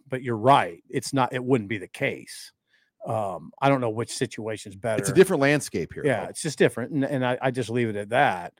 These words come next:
Speaker 1: Again, it'll come down to how Dylan handles it, how well Di-, Dylan handles all this attention. But I don't think it's about that. To me, I just, Sean, I ca-, I, I just keep it on a very simple level.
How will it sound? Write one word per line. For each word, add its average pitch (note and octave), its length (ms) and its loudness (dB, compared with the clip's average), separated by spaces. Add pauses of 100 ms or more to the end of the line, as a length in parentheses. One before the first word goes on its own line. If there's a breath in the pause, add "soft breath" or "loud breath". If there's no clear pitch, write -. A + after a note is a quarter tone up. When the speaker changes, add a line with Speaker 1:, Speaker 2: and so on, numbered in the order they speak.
(480 soft breath)
Speaker 1:
Again, A#2+ 640 2
it'll C3 160 0
come D3+ 240 -2
down C3+ 300 4
to B2 140 0
how A#2 460 2 (280)
Dylan A2+ 340 0
handles C3 480 0
it, - 120 -16
how A#2+ 160 -2
well A#2 200 -2
Di-, G#2+ 200 -6 (140)
Dylan A2+ 260 -4
handles B2+ 380 0
all F#2+ 140 -2
this F#2+ 200 -8
attention. A2+ 380 -8
But G#3 120 10
I D#4+ 120 12
don't F#4 200 6
think B3 260 4 (340 loud breath)
it's F#3+ 160 2
about C#3 400 6
that. C3 220 2
To - 100 -2
me, F3+ 160 4
I D3+ 120 8
just, C3 260 -6 (220)
Sean, D3 280 0
I D3 60 4
ca-, - 180 -6 (100)
I, D3 180 0
I D3+ 120 2
just D3 240 -6
keep - 220 -4
it - 80 0
on A#2+ 160 0
a A2 40 -2
very A2+ 480 2
simple A2 420 -2
level. G#2 340 -4